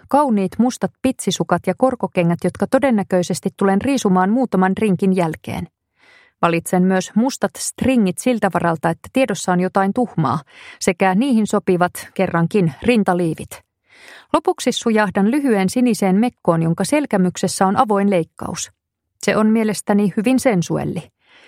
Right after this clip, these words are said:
Katsotaan, auttaako se minua voittamaan ujouteni. Vihdoinkin. Odotan lähtöä jo innolla. Lääkärit ovat muutenkin aina viehättäneet minua.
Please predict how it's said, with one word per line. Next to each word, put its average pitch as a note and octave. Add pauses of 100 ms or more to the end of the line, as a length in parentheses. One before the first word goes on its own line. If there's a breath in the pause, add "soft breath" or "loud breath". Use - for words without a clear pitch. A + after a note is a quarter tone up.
(120)
Katsotaan, G3+
auttaako G3+
se F#3+
minua F#3+
voittamaan F#3+
ujouteni. D#3 (600)
Vihdoinkin. E3+ (440)
Odotan A3
lähtöä G3+
jo G3+
innolla. E3+ (680 soft breath)
Lääkärit F3+
ovat G3
muutenkin G3+
aina G3+
viehättäneet F#3
minua. D#3+